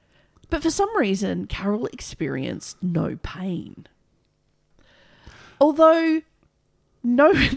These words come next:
<laughs> although no words were spoken, Carol says she knew that the creatures had, quote, "taken eggs from me."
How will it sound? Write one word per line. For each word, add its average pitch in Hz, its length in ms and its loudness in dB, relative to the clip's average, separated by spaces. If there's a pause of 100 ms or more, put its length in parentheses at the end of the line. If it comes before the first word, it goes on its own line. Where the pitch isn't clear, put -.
(320)
<laughs> - 500 -20
although 392 380 4 (220)
no 494 140 4 (100)
words 392 380 2
were 311 100 -2
spoken, 381 840 -6 (760)
Carol 392 400 0
says 302 480 -2 (140)
she - 280 -2
knew 311 720 -2 (420)
that 247 200 4
the 262 80 0
creatures 185 920 -6
had, 185 500 -4 (560)
quote, - 560 -6 (1120)
"taken 311 520 -6
eggs 311 440 -4
from 208 400 -4
me." 202 480 -4